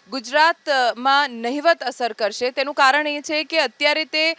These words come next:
નલિયાથી નવસો કિલોમીટર દૂર છે. અ, એવી જ રીતે દ્વારકાથી પણ નવસો કિલોમીટરથી વધુ અંતર છે આ વાવાઝોડાનું. પણ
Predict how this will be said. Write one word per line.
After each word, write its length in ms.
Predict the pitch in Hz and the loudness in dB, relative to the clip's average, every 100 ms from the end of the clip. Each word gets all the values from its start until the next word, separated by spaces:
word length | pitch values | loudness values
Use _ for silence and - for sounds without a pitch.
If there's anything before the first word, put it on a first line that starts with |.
| - _ | -10 _
નલિયાથી 800 | 226 277 285 311 330 349 349 359 285 | -4 -2 0 2 2 0 -4 -4 -4
નવસો 540 | 240 254 262 - 349 | -6 -2 -4 -4 -6
કિલોમીટર 540 | 330 311 302 294 302 | -2 -4 -4 0 0
દૂર 260 | 262 277 269 | 0 -10 -8
છે. 260 | - 285 311 - - _ | -2 -2 -2 -14 -20 _
અ, 160 | - 214 | 0 0
એવી 220 | 226 269 | 0 -6
જ 80 | 269 | -8
રીતે 200 | 277 294 | -6 -4
દ્વારકાથી 520 | 233 233 233 302 320 | 2 2 2 -4 -4
પણ 180 | 269 302 | -4 -4
નવસો 360 | 285 277 285 285 | -2 -4 -4 -8
કિલોમીટરથી 840 | 285 277 269 285 269 285 277 247 | -4 -4 -2 -2 -2 -4 -4 -4
વધુ 260 | 214 226 277 | -2 -2 -2
અંતર 600 | 262 247 262 262 240 220 | -2 0 -2 0 -2 -4
છે 200 | 262 254 | 0 2
આ 140 | 240 | 4
વાવાઝોડાનું. 680 | 220 220 233 247 247 240 254 _ _ - | 2 0 -2 0 0 0 -6 _ _ 4
પણ 280 | 370 220 | 4 4